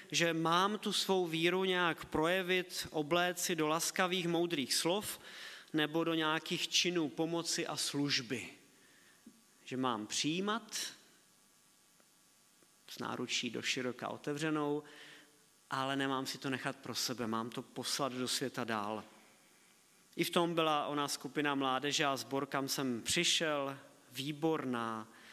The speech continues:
Považovalo se za samozřejmé, že každý se nějak může zapojit. Něco buď pro tu svou skupinu věřících, anebo vůbec pro společnost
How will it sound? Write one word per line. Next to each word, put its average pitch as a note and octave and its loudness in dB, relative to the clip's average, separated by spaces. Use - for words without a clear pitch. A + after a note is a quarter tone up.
Považovalo D#3+ 4
se E3+ 2
za E3 2
samozřejmé, E3 4
že C3+ 2
každý D#3 0
se D#3 0
nějak D3+ -2
může D#3+ 0
zapojit. C#3+ -4
Něco C#3+ 0
buď C#3+ -4
pro C#3+ 0
tu D3 -4
svou C3 0
skupinu D#3+ 0
věřících, D3 0
anebo C#3+ 2
vůbec D3+ 0
pro C#3+ -4
společnost D3+ 0